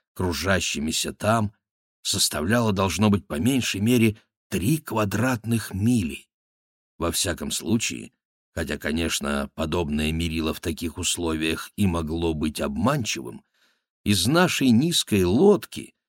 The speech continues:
казалось, что фонтаны пляшут повсюду до самого горизонта.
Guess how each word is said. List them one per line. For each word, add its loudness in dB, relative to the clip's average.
казалось, 4
что 4
фонтаны 4
пляшут 2
повсюду 2
до 0
самого 4
горизонта. 0